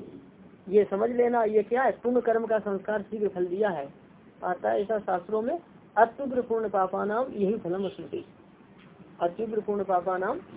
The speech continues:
यही फलम स्मृति। अत्यंत उग्र पुण्य का यहाँ फल मिलता है और अत्यंत उग्र पाप का यहाँ फल मिलता है। ये पाँच देर भी छोड़ दे, जाना है आपको? हाँ? हाँ?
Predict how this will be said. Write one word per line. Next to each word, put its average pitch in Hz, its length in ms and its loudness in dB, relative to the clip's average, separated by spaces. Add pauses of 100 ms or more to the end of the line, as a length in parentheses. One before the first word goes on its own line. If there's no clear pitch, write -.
(220)
यही 190 300 4
फलम 190 340 -2
स्मृति। 214 440 2 (260)
अत्यंत 208 460 0
उग्र 202 180 -4
पुण्य 208 260 -4
का 214 160 0
यहाँ 202 200 -2
फल 202 180 -6
मिलता 208 360 -4
है 208 160 -2
और 190 140 0
अत्यंत 185 340 -8
उग्र 196 300 -2 (320)
पाप 190 180 6 (100)
का 202 60 4
यहाँ 175 200 2
फल 175 200 -2
मिलता 175 320 -2
है। 170 180 0 (200)
ये 202 60 6
पाँच 196 220 6
देर 262 260 2
भी 285 80 -2
छोड़ 220 180 2
दे, 170 120 -6 (1000)
जाना 175 220 2
है 208 100 0
आपको? 190 220 -8 (920)
हाँ? 233 180 -2 (840)
हाँ? 269 140 0